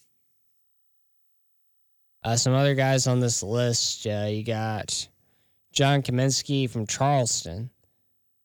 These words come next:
Charleston, a team of the C A A. Division, uh,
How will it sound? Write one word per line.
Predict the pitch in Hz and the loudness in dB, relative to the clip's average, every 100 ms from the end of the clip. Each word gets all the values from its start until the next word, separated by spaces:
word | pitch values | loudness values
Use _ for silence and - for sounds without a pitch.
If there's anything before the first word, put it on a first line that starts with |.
| _ _ - | _ _ -6
Charleston, | - 190 147 110 120 - 107 98 127 | 0 2 2 0 -4 -6 -8 -8 -8
a | 113 | -10
team | - 131 123 | -6 -2 -2
of | 107 | -2
the | |
C | 107 - 180 170 | -2 -4 -2 -2
A | 101 | -2
A. | 95 101 104 123 143 _ _ _ _ _ _ _ - | -4 -4 -2 -2 -4 _ _ _ _ _ _ _ -4
Division, | 117 147 160 151 131 | 0 2 4 2 2
uh, | 117 113 | 2 0